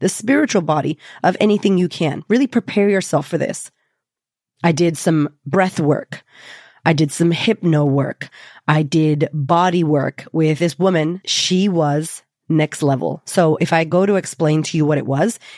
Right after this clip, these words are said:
it's as if you're getting a massage with a psychotherapist, who's very spiritual and gives you a soul massage.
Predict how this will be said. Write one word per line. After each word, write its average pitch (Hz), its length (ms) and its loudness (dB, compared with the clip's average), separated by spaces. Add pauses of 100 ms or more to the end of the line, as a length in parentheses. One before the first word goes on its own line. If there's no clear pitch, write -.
(120)
it's 185 180 0
as 175 160 0
if 240 160 -2
you're 240 80 2
getting 185 260 0
a 156 60 2
massage 156 720 0
with 156 160 0
a 151 40 0
psychotherapist, 160 1040 -2 (400)
who's 165 240 0 (120)
very 170 320 2
spiritual 170 720 0 (380)
and 156 400 2
gives 160 260 0
you 165 140 2
a 151 60 0
soul 165 600 0
massage. 143 600 -4